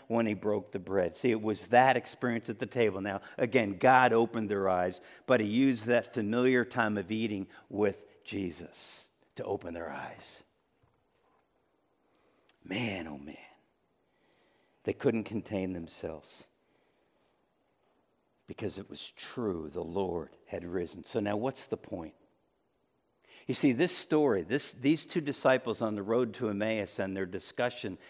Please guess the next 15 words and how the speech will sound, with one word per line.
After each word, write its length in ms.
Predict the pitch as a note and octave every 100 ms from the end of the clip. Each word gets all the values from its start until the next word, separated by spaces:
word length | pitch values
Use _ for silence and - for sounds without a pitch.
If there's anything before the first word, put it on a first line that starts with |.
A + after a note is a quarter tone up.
| -
and 160 | A2 G#2
their 80 | G2+
mealtime 600 | G#2 B2 A#2+ A#2 G2 G2
with 160 | F#2+
Jesus, 500 | - A#2 A#2+ G#2+ F2+ - - - -
it's 200 | - -
the 200 | B2+ B2 -
only 420 | C#3 D3 D#3 D3+
place 640 | - - D3 D3 - - - _ _
in 180 | - B2
the 80 | A2+
Scriptures 580 | - - C3+ - A#2+ G2
that 220 | A2 -
we're 80 | G#2+
told. 400 | - C3+ A2+